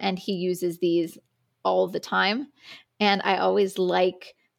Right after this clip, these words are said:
the sense of timelessness that they imbue in an image because they are old-fashioned. So it, it makes it seem like, you know, when was this taken? Now, clearly it, it's modern, but there are elements that it could actually be taken,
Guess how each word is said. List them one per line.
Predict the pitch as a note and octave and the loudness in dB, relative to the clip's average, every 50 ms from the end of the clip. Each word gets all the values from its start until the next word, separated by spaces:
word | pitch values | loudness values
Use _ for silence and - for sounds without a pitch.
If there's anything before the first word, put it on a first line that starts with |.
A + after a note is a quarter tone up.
| _ | _
the | G#3 G#3 G#3 | -4 -4 -2
sense | G3+ - G3 F#3+ - | -2 -2 -4 -4 -4
of | F#3+ F3+ | -6 -8
timelessness | - - G3+ G3 F#3+ F#3+ G3 G3+ G3 - - F#3+ F#3 G3 - - | -4 -2 -2 -2 0 0 -2 -4 -4 -4 -4 -4 -4 -4 -4 -2
that | F#3+ F3 F3+ | -4 -2 0
they | F#3 F3 F3 F3 - | 2 2 2 0 0
imbue | - F#3+ F#3 - G3 F#3+ F#3+ F#3 F#3+ | -2 -4 -4 -2 0 2 4 4 4
in | F3+ F3+ | 4 2
an | F3+ F3 | 0 -4
image | E3+ E3+ F3 F3+ G3 G#3+ - - - | -4 -2 -2 -2 -2 -4 -6 -6 -6
because | E3+ E3 - - F3 F3 E3+ - - | -8 -6 -2 -2 -2 -2 -2 -2 -2
they | F3 E3+ E3 E3 - - | 0 2 2 2 0 0
are | F#3+ F#3 F3+ E3+ F3 F#3 G#3+ - - | 2 2 4 4 2 0 -2 -4 -4
old-fashioned. | G3 F#3 F#3 F3 - - E3+ F3+ G3 - - G3 G3 F#3+ | -2 -2 -2 -2 -2 -4 -4 -4 -6 -6 -4 -4 -4 -2
So | - F#3+ F3+ | -2 0 0
it, | E3+ - G3 F#3+ - - - | 2 2 2 2 0 0 0
it | G#3 - - F#3+ | 0 0 0 0
makes | G3 F#3 - - | -2 -2 -2 -4
it | G3+ - | -6 -6
seem | - - F#3+ F#3+ F#3+ | -6 -6 -4 -2 -2
like, | F#3 F3 F3+ F#3 F3+ - - - - - - _ - | 0 0 0 -2 -2 -4 -8 -18 -20 -20 -10 _ 0
you | G3+ | 2
know, | F#3 | 4
when | F3 G#3 F#3+ F#3+ F3 | 4 4 2 2 0
was | F3 E3+ F3 F3+ - | 0 0 0 -2 -2
this | - F#3+ F3+ - | -2 -2 0 0
taken? | - A3 - A3+ G#3 | 0 0 0 2 0
Now, | G3 F#3+ G3 | 0 0 0
clearly | - - B3+ A#3+ A#3 A#3 A3 G3 | 0 2 4 6 8 8 8 6
it, | F3+ - | 6 4
it's | - G3 F#3 - | 2 0 0 0
modern, | G3 F#3 F3 F3+ F#3+ G#3 A3+ A3+ A3 F#3 | 0 2 4 4 4 4 2 2 2 2
but | G3+ F#3+ F#3+ | 2 2 4
there | F#3+ F#3 | 4 4
are | F3 D3+ - | 4 4 2
elements | - F#3+ F3+ F#3+ F#3 F#3+ F#3 F#3 - | 2 2 2 2 0 0 -2 -2 0
that | F#3 E3+ | 0 0
it | - - | 0 -2
could | - - D#4+ D4 | -2 0 4 6
actually | G#3+ F3+ E3+ - - - F3 | 6 4 4 2 -2 -2 0
be | E3 E3+ | 0 0
taken, | E3 - E3+ E3 - E3+ E3+ E3+ F3 | 0 0 -2 -2 -2 -6 -6 -6 -8